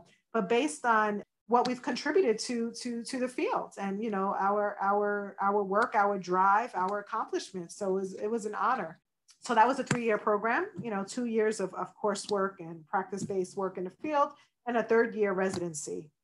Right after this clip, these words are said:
And that's where I made another pivot and, um, continuing along, you know, the nonprofit trajectory.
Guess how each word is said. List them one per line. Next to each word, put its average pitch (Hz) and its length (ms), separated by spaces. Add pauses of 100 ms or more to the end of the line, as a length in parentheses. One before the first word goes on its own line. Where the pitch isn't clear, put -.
(160)
And 190 120
that's 196 280
where 196 160
I 180 80
made 185 180
another 320 240
pivot 170 400 (440)
and, 175 300
um, 165 220
continuing 233 600
along, 196 480
you 208 100
know, 180 280
the 175 240 (160)
nonprofit 196 640
trajectory. 180 720